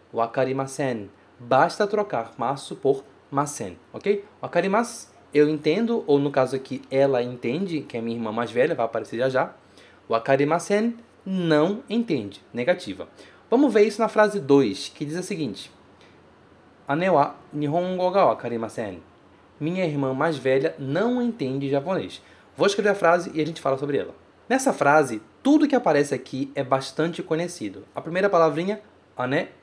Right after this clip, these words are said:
já apareceu em diversas frases e diversas lições. Significa minha irmã mais velha, ok? "Ane"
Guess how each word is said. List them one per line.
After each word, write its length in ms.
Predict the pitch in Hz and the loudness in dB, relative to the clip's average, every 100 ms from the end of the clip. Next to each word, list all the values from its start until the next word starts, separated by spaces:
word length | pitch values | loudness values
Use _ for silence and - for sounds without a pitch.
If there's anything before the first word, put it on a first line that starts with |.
| - | -2
já 140 | 147 | 0
apareceu 400 | 151 156 147 160 | 0 0 -2 -4
em 140 | 156 147 | -6 -6
diversas 760 | 139 147 127 135 180 180 - | -6 -8 -2 0 0 -2 -12
frases 500 | - 123 113 113 123 - | -8 -4 -2 -4 -6 -12
e 80 | 139 | -10
diversas 640 | 135 131 127 156 - 165 | -10 -6 -2 -2 -2 -8
lições. 460 | 185 185 92 90 - - - | -10 -10 -12 -14 -20 -20 -14
Significa 580 | 208 220 220 175 214 214 - - | -6 -4 -4 -4 -6 -8 -14 -10
minha 260 | 120 117 131 | -6 -4 -4
irmã 260 | 131 120 | -4 -4
mais 180 | 147 185 | -4 -4
velha, 300 | 123 92 - - | -4 -6 -8 -14
ok? 380 | 107 180 202 - _ - | -4 -2 -2 -8 _ -4
"Ane" 280 | 127 165 | 0 0